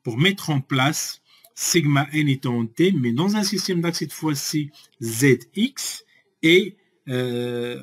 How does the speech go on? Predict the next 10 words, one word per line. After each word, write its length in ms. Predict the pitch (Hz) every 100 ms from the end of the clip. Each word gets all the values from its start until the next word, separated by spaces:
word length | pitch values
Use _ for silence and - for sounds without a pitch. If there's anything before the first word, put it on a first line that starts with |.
| -
en 140 | 131
utilisant 480 | 156 143 139 135 180
un 100 | 160
état 240 | 151 147 123
plan 440 | - 123 147 170 _ _ _ _ _ _ _ _ _ _ _ _ _ -
sigma 540 | - 143 135 127 110
x 420 | 151 170 - - _ _ _ -
et 240 | 143 170 165 _ _ _
taux 280 | 165 170 170
A 160 | 147